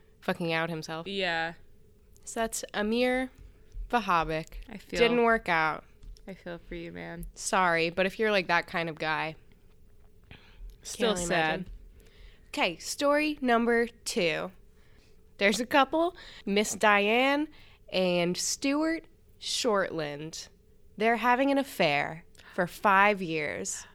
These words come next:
Speaker 1: Scandalous, steamy, I imagine.
Speaker 2: Five years, sounds like
Speaker 1: Or maybe it's getting old, I
Speaker 2: Yeah.
Speaker 1: don't know. Um,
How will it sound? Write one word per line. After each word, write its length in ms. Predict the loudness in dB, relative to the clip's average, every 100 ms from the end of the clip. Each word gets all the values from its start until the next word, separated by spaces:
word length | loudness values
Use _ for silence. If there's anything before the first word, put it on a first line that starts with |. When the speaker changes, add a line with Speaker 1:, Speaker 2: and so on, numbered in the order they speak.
| -14
Speaker 1:
Scandalous, 1040 | -8 -6 6 6 8 4 0 -2 -8 -12 -14
steamy, 800 | -12 -8 -2 0 0 -2 -4 -2
I 80 | -2
imagine. 680 | 0 0 -2 -4 -8 -6 -8 -12
Speaker 2:
Five 340 | 2 6 6 4
years, 440 | 2 2 -2 -10 -16
sounds 320 | -8 -8 -8
like 340 | -8 -8 -10 -20 0
Speaker 1:
Or 100 | 6
maybe 140 | 6
it's 100 | 6
getting 240 | 4 4 4
old, 320 | 4 2 2
I 40 |
Speaker 2:
Yeah. 300 | 4 4 4
Speaker 1:
don't 140 | 2 -4 -10 -20 -20 -20 -20 -20 -20 -20 -12 -4 4
know. 60 |
Um, 360 | 6 8 6